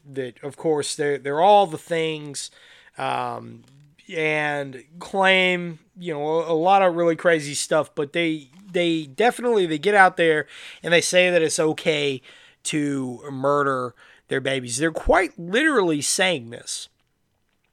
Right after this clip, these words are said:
And they make no bones about it. They don't mince words.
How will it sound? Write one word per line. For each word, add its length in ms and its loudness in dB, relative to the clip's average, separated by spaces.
And 380 6
they 60 2
make 300 2
no 640 4
bones 460 0
about 300 4
it. 120 -6
They 140 -8
don't 340 -4
mince 380 -6
words. 640 -6